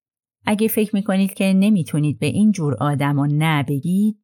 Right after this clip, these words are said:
و احساس می‌کنید که خونواده‌تون، مدیرتون، دوستا و اطرافیانتون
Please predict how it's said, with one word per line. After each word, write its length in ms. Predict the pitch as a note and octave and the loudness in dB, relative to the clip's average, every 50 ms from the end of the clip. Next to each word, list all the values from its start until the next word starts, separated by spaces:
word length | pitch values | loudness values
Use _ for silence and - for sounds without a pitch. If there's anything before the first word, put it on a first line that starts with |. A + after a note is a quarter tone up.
| _ - | _ -4
و 100 | - A3+ - | -2 0 0
احساس 640 | - - G#3+ F#3 - - - B3 B3 B3+ - - G3 | 2 0 0 0 -2 -4 -2 0 0 0 -2 -2 -2
می‌کنید 440 | F3+ - - E3 D#3+ D#3+ D#3 D#3 | -4 -2 -2 -2 -2 -2 -2 -4
که 220 | - - D#3 D#3 D#3 | -4 -2 -2 -2 -2
خونواده‌تون، 1160 | D#3 - - F3+ D#3+ D#3 D3+ D3 C#3+ D3 C#3+ C3+ D#3+ E3+ E3+ - - D#3 D3 C#3+ B2+ B2+ - - _ - | -2 -2 -2 -2 0 0 0 0 0 -2 -2 0 0 -2 -2 -2 -2 -2 0 0 0 -2 -4 -8 _ -6
مدیرتون، 920 | E3 D#3+ D#3 C#3+ C3+ - D#3+ F3+ E3 D#3+ D3 C#3 - - D3 C#3 C3 C3+ C3 - _ _ _ _ _ _ - | -4 -2 -2 -2 -2 -2 -2 0 0 0 -2 -2 -2 -2 -2 0 0 -2 -4 -10 _ _ _ _ _ _ -2
دوستا 440 | - C4 B3 - - - - C4 C4 | -2 0 0 0 -2 -2 0 2 2
و 80 | A#3+ - | 2 0
اطرافیانتون 1160 | - F3+ E3+ - - - E3+ D#3+ - - D#3+ E3+ F#3+ F#3 D#3 C#3 C3 - D3 C#3 B2+ A#2+ A#2+ | 0 -2 -4 -4 -4 -4 -4 -4 -2 -2 0 0 2 2 0 0 -2 -2 -2 -2 -2 -2 -4